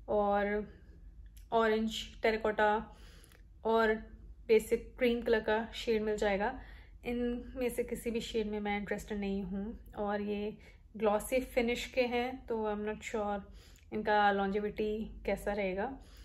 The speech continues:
Overall, मैं इस रेंज में इंटरेस्टेड नहीं हूँ। Last but not the least, अब मैं अपने एक और फेवरेट मेकअप ब्रांड के बारे में बात करने वाली हूँ, जो कि है हुडा ब्यूटी। तो हुडा ब्यूटी ने रिलीज कर दिया है ये कलेक्शन। ये है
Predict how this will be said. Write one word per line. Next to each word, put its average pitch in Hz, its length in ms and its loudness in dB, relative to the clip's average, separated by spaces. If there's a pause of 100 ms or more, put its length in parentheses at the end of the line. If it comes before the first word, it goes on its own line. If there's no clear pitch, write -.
(220)
Overall, 226 400 4
मैं 220 340 2
इस 214 420 -4
रेंज 202 640 0
में 196 300 -2
इंटरेस्टेड 190 440 -8
नहीं - 220 -12
हूँ। - 100 -14 (680)
Last 226 460 6
but 226 140 2
not 208 260 2
the 208 120 4
least, 226 300 -4 (120)
अब 214 80 0
मैं 214 140 2
अपने 214 340 0 (120)
एक 220 120 -6
और 233 100 6
फेवरेट 220 380 0
मेकअप 208 220 -2
ब्रांड 196 300 2
के 220 60 -2
बारे 202 180 0
में 208 160 -2
बात 190 240 -2
करने 202 180 -4
वाली 190 320 -2
हूँ, 240 100 -6
जो 226 140 -2
कि 214 140 -4
है 208 160 -4
हुडा 202 220 0
ब्यूटी। 202 400 -4 (360)
तो 233 140 0
हुडा 220 220 2
ब्यूटी 220 280 -2
ने 226 120 4
रिलीज 220 300 -2
कर 254 140 4
दिया 240 160 4
है 233 140 4
ये 226 60 6
कलेक्शन। 226 540 -4
ये 226 160 6
है 233 480 -4